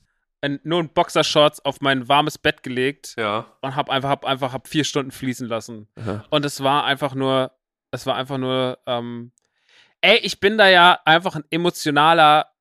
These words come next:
Speaker 1: also ich kann da ja emotional sau mitgehen.
Speaker 2: Mhm.
Speaker 1: Und ich sag dir, es gab so ein paar Momente, da konnte ich nicht mehr.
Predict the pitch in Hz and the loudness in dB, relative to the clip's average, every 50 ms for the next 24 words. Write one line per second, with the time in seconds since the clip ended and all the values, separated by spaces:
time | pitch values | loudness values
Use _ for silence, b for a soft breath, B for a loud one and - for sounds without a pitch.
0 | _ _ - 156 143 151 147 - - 185 190 202 190 165 151 147 - - 175 180 | _ _ -4 -4 -4 -6 -8 -6 -2 0 2 4 6 6 6 6 4 2 -4 -6
1 | 175 - - 151 143 143 147 147 131 131 143 147 156 165 156 147 170 - _ - | -6 -6 -6 -2 0 0 0 0 -2 0 0 2 2 2 0 -2 -4 -6 _ -4
2 | - 170 175 185 185 117 113 113 113 113 120 127 135 160 147 - - - 175 202 | 0 2 2 2 2 2 0 2 2 0 0 0 -2 -4 -6 -4 -2 -2 -2 -2
3 | - - 196 - - 190 190 - - 175 - - - 190 214 226 220 190 180 196 | -2 -4 -2 2 4 4 4 2 0 -10 -4 2 4 4 4 4 2 2 2 2
4 | 214 202 208 202 202 214 240 247 _ _ _ _ _ _ _ _ _ - 151 139 | 2 4 4 4 4 2 0 -2 _ _ _ _ _ _ _ _ _ 0 0 0
5 | - - - - 175 180 208 202 - - 131 117 - - 127 131 127 127 131 | 0 0 0 2 2 2 0 -4 -4 -6 -6 -6 -8 -10 -12 -12 -12 -12 -14